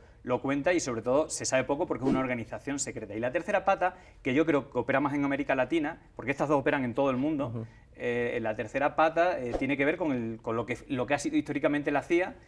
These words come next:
Speaker 1: eh, que ahora mismo, pues, lo podemos ver con las diferentes patas de la usaid,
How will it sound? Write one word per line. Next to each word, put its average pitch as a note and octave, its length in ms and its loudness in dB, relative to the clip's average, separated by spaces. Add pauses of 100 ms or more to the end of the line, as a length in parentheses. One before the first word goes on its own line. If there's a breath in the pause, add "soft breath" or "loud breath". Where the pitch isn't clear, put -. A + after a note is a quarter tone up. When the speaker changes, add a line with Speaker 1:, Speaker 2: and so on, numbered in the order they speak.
(240 soft breath)
Speaker 1:
eh, A#2+ 360 -2
que C3+ 80 2
ahora B2+ 120 2
mismo, C#3+ 300 -2
pues, B2+ 180 0
lo A2+ 140 -2
podemos B2 300 -2
ver D3 160 0
con D3 200 0
las C3+ 120 0
diferentes C3 420 -2
patas C3 240 -2
de B2 80 0
la B2 140 2
usaid, C3+ 340 0